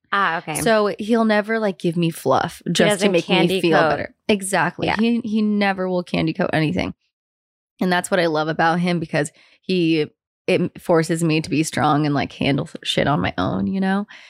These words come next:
Speaker 2: But at the end of the day, he, he's such a voice of reason. And, you know, when I'm like, "Dad, guess what? Like, guess what, what retailer is gonna be, like, launching S M V?" And he's like, "Oh, that's nice,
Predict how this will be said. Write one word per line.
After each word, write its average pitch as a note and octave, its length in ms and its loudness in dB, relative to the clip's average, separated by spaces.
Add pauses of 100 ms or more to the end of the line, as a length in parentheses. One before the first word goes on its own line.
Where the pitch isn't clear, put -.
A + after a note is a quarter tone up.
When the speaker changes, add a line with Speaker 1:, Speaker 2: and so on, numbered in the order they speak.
(240)
Speaker 2:
But G3+ 100 2
at G3 100 0
the G3 60 -2
end F#3+ 80 0
of F#3 100 0
the F#3+ 80 -2
day, E3+ 360 2
he, E3 400 -2
he's - 320 -2
such D3 180 -2
a E3 60 2
voice D#3 340 0
of F3 140 -8
reason. E3+ 580 -2 (140)
And, - 640 -2 (580)
you F#3 120 -2
know, F3 120 2
when E3+ 120 2
I'm E3+ 140 0
like, F3 260 -4 (300)
"Dad, D4 460 0 (680)
guess C#4 460 0 (100)
what? A3+ 540 0
Like, F#3 240 0
guess A3 260 0
what, G#3+ 480 0
what G#3+ 240 0
retailer G#3+ 680 0
is F#3+ 240 -4
gonna G3 240 0
be, G3 180 0
like, F#3+ 200 -2
launching G3 480 -2
S G3+ 220 -4
M G3 160 0
V?" G3+ 320 -2
And F#3+ 160 -8 (160)
he's F#3 320 -4
like, F#3+ 160 -10 (600)
"Oh, D#4 180 0
that's D#4+ 260 -6
nice, F3 300 -2